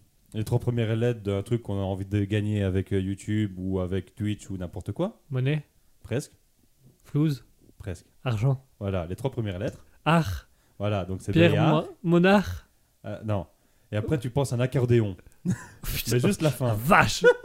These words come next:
Speaker 2: <laughs> Don.
Speaker 1: Éon.
Speaker 2: Éon.
Speaker 1: Voilà, donc c'est Pierre Bayard-Géon.
Speaker 2: Qu'est-ce
Speaker 1: Bayard-Guion.
Speaker 2: que... Bayard-, que, que, comment t'aurais voulu que je trouve cette merde ?
Speaker 1: Non, c'est juste que je me suis dit que la citation était pas mal.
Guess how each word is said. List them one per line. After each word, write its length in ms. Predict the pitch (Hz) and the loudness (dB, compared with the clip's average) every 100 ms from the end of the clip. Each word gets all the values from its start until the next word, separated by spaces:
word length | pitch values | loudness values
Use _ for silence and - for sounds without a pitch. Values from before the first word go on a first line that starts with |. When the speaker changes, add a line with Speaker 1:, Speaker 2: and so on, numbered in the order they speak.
| 508 - | -6 -6
Speaker 2:
<laughs> 380 | 494 - 277 277 | -12 -12 -8 2
Don. 340 | 156 208 151 123 - - - 180 175 160 - | 10 10 10 0 -16 -20 -20 -20 -18 -16 -2
Speaker 1:
Éon. 280 | 120 101 - _ _ 160 - | 0 0 -6 _ _ 2 10
Speaker 2:
Éon. 320 | 214 196 143 - _ _ | 12 12 10 0 _ _
Speaker 1:
Voilà, 300 | 113 95 82 | -6 -4 -4
donc 180 | 98 110 | -6 -6
c'est 220 | - 113 | 0 0
Pierre 440 | 113 127 156 175 170 - - - - | 2 0 4 4 2 -10 -20 -20 -6
Bayard-Géon. 680 | 113 147 147 123 110 101 90 _ _ _ - _ - | 2 4 4 4 2 0 -2 _ _ _ -20 _ -8
Speaker 2:
Qu'est-ce 120 | - 202 | 0 4
Speaker 1:
Bayard-Guion. 540 | 120 123 110 120 101 - - | 4 2 2 0 0 -4 0
Speaker 2:
que... 60 | |
Bayard-, 520 | 208 208 196 - 190 - | 4 6 4 0 -8 -6
que, 100 | - | -8
que, 360 | - - 339 294 | -8 0 0 6
comment 220 | 427 403 | 8 10
t'aurais 160 | 349 339 | 10 12
voulu 180 | 339 339 | 12 12
que 60 | |
je 60 | 302 | 12
trouve 240 | 247 311 | 10 12
cette 160 | 294 226 | 12 12
merde ? 360 | 262 247 180 165 120 | 12 12 10 2 0
Speaker 1:
Non, 220 | 147 185 | 2 2
c'est 160 | 160 147 | 2 0
juste 180 | 180 | 0
que 60 | 151 | 0
je 60 | 143 | 0
me 80 | |
suis 140 | 127 151 | 0 0
dit 80 | 175 | 0
que 40 | |
la 60 | 147 | 0
citation 380 | - 131 120 147 | 0 -2 0 -2
était 140 | 123 | -2
pas 120 | 123 | -2
mal. 200 | 117 113 | -2 -2